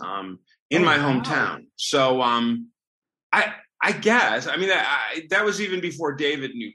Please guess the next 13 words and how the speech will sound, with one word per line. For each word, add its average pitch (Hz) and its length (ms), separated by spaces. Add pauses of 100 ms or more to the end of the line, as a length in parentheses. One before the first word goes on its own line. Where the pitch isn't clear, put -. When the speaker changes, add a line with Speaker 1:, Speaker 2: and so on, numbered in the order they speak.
Speaker 1:
Pat. 82 420
And 135 140
so 143 400
Speaker 2:
Yeah. 123 140
Speaker 1:
that's 254 200
kind 311 200
of, 262 80
like, 233 180
the 143 80
legend. 127 600
And 139 120
I 139 80
don't 165 300